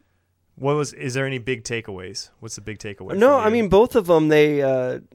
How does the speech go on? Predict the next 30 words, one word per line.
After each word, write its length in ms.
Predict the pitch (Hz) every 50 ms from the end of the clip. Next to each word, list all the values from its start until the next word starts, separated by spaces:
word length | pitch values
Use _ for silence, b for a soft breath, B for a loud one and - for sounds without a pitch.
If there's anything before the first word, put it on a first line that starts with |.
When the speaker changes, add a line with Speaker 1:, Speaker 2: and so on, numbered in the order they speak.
| _ _ _ _ _ _
Speaker 2:
they 140 | 147 156 165
both 280 | 160 160 190 233 233 -
got 160 | 226 208 190 190
to 40 |
that 180 | 175 170 156 151
same 320 | - - 170 170 175 165
low 320 | 147 131 131 135 143 175 208
point. 580 | 202 - 156 139 135 123 123 123 - - -
You, 260 | 143 147 147 151 147 -
I 160 | - 143 147
don't 100 | 165 175
know 60 | 175
if 140 | 165 151 -
you 80 | 151 135
caught 240 | - 160 170 180 -
that 160 | 156 131 127
or 20 |
Speaker 1:
Yeah. 140 | 139 131 117
Speaker 2:
not, 100 | 120 120
but 160 | 110 131 123
both 300 | - 147 156 190 185 -
of 100 | 180 143
'em 140 | 156 143 139
were, 420 | 139 135 131 131 127 117 - - _ b b b b b b b
were 140 | b - 123
saying, 320 | 120 - 123 117 113 117 113
"God, 260 | 117 117 131 139 131
I 140 | 110 117 113
need 300 | 113 117 120 120 117 -
help. 480 | - - 127 143 147 123 - - -